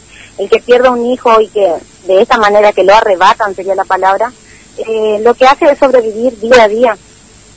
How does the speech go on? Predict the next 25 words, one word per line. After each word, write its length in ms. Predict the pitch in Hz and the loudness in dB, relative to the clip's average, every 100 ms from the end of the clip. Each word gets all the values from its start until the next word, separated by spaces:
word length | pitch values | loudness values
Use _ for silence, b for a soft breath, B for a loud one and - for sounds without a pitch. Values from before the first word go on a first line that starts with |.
| _ _ | _ _
Es 120 | - 226 | -8 -4
lo 80 | 233 | 0
que 100 | 226 | 0
nos 140 | 208 | 0
queda 200 | 226 254 | 2 2
a 40 | 220 | 2
nosotros, 440 | 202 208 202 214 | -2 -4 -2 -2
y 120 | 220 214 | -2 -2
más 160 | 214 | -2
con 140 | 220 240 | -2 -4
esta 200 | 233 247 | -6 -10
injusticia, 680 | 240 226 - 254 254 247 240 - B B - - - | -10 -10 -8 -10 -4 -4 -4 -12 B B -20 -12 -2
eh, 180 | 208 | 0
saber 480 | 202 214 202 226 247 | 2 0 2 2 2
y 80 | 240 | 0
ver 340 | 185 220 247 | -2 2 2
que 100 | 247 | 0
los 100 | 240 | 0
asesinos 600 | 226 226 - 233 240 226 - B B - - | 0 -2 -10 -4 2 2 0 B B -20 -12
siguen 260 | 233 240 | -6 -2
la 160 | 226 202 | 0 0
vida 380 | 196 220 240 240 | 0 -2 0 0
como 220 | 233 214 | -2 -6
si 180 | - 196 | -6 -6
nada, 480 | 190 208 226 226 | 0 2 2 0